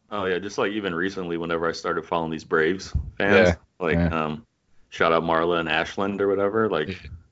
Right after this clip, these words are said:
Speaker 1: and Chop on Corey, like, dude, they just all day long cracking me up, man.
Speaker 2: Yeah, I agree. I'm, I'm loving the expansion to my life as well. It's really cool to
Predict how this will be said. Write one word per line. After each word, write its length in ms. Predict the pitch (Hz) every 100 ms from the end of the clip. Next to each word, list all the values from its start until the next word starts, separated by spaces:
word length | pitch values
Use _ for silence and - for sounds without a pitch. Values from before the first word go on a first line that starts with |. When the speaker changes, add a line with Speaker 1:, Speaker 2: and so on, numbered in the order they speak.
| -
Speaker 1:
and 160 | 80
Chop 260 | 73 87 -
on 160 | 85 82
Corey, 300 | 87 82 85
like, 200 | 85 85
dude, 140 | 80
they 100 | 92 95
just 380 | 87 - - - -
all 160 | 85 85
day 140 | 85
long 340 | 80 80 80 76
cracking 420 | - 76 76 78
me 160 | 78 76
up, 220 | 73 -
man. 240 | 78 76 78
Speaker 2:
Yeah, 200 | 87 80 -
I 120 | 92
agree. 380 | 85 87 85 78
I'm, 280 | 101 110 113
I'm 240 | 117 135
loving 380 | 127 123 110 101
the 160 | 98 92
expansion 680 | 92 - - 98 92 92 82
to 240 | - 92 87
my 180 | 90
life 300 | 87 87 85
as 160 | 90 82
well. 240 | 90 90
It's 180 | 87 -
really 220 | 95 87
cool 300 | 82 95 90
to 260 | 87 85